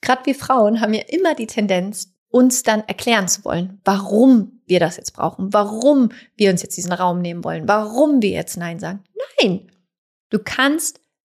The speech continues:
einfach Nein sagen. Und es ist vollkommen okay, dich nicht erklären zu müssen, wenn du etwas nicht möchtest.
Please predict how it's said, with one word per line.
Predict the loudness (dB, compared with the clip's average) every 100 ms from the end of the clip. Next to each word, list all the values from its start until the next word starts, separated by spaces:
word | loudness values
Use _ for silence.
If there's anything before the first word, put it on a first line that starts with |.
| _ _
einfach | 0 0 -2 -4 -6 -6 _ _ _ _
Nein | -6 -4 -4 -6
sagen. | -10 -14 -18 -20 _ _ _ _ _ _ _ _ _ _
Und | -4
es | -4 -12
ist | -12 -12 _ _ _
vollkommen | _ -2 0 0 2 0 0
okay, | -6 -12 -12 -12 _ _ _ _ _ _
dich | -6 0
nicht | 4 4 4 -4
erklären | -12 -4 -4 -4
zu | -8
müssen, | -10 -10 -10 -14
wenn | -6 -2 -2
du | -4 -8
etwas | -16 -12 -10 -10 -6
nicht | -6 -6 -16 _ _
möchtest. | -6 -6 -6 -12 -12 -12